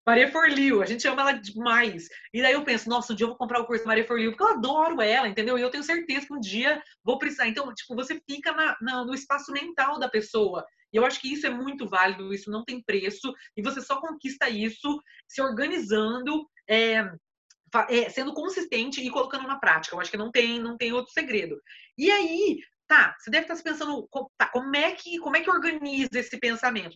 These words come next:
Então, por onde que a gente começa a publicar? Se você lá nunca, nunca postou nada no teu Instagram, muito menos nos stories, morre de vergonha de fazer stories. Eu vou colocar o card aqui, que a gente tem uma aula de como perder a vergonha de fazer stories.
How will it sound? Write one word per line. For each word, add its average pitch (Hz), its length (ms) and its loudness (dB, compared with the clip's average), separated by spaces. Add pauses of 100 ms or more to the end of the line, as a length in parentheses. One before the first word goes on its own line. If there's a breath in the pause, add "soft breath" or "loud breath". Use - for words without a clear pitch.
(120)
Então, 240 160 -12
por 285 180 -6
onde 392 280 -2
que 359 100 -4
a 330 60 0
gente 320 180 -4
começa 254 760 0 (280 loud breath)
a 214 80 0
publicar? 269 460 2
Se 214 100 -10
você 311 280 -4
lá 254 220 4
nunca, 320 420 -4 (160)
nunca 311 300 -6
postou 277 340 -8
nada 226 280 6
no 208 80 -4
teu 214 100 0
Instagram, 208 480 0 (300 loud breath)
muito 349 340 -2
menos 285 220 0
nos 247 120 -4 (100)
stories, 202 420 2
morre 226 360 4
de 233 80 -6
vergonha 208 360 0
de 208 40 -12
fazer 202 180 -2
stories. 185 440 -4 (220 loud breath)
Eu 190 80 -6
vou 254 80 -2
colocar 285 240 2
o 269 40 -2
card 226 360 6
aqui, 220 260 -4
que - 80 -4
a 202 60 0
gente 220 200 -4
tem 247 220 2
uma 254 180 0
aula 185 360 2
de - 100 -10
como 254 240 -4
perder 220 280 4
a 214 40 6
vergonha 196 320 -2
de 196 60 -12
fazer 190 200 -2
stories. 185 640 -2